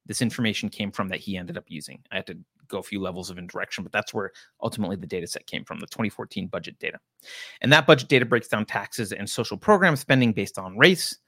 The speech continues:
And the person who did this basically said, "Well, you know, this is how much the, the races pay in taxes. This is how much they get in social programs,"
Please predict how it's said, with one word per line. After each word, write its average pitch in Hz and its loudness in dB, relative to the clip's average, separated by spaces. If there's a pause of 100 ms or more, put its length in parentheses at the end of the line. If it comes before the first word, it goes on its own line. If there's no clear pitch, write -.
(320)
And 107 2 (120)
the 101 -2
person - -8
who 95 -6 (100)
did 139 4
this 127 6 (280)
basically 101 2
said, 95 -8
"Well, 117 6
you 92 -4
know, 90 -12
this 87 -16
is 95 -10
how 95 -12
much 90 -14
the, 85 -14 (180)
the 73 -16
races - -14
pay - -10
in - -12
taxes. 175 2
This - -10
is 87 -10
how 92 -6
much 90 -10
they 87 -8
get - -10
in - -12
social 156 -2
programs," 120 0